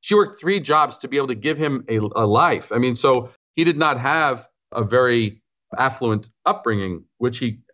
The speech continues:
outlines in his books and such like that. So he had to learn to be resourceful and be inventive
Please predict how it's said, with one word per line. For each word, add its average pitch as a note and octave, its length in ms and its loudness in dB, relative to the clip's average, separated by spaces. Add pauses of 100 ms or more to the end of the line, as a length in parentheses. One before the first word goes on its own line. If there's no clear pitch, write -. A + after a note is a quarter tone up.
outlines A#2+ 400 2
in G#2 80 2
his F#2+ 160 0
books A2+ 300 -2
and G#2 100 -2
such A2+ 200 -4
like A#2+ 120 -2
that. E3+ 160 0
So A#2+ 100 -2
he D3 120 2
had G3+ 100 4
to C#3 120 4
learn C3+ 340 0
to C3+ 80 -6
be C3 180 0
resourceful A#2 880 2 (260)
and A#2 200 2
be C3 120 4
inventive A#2+ 680 2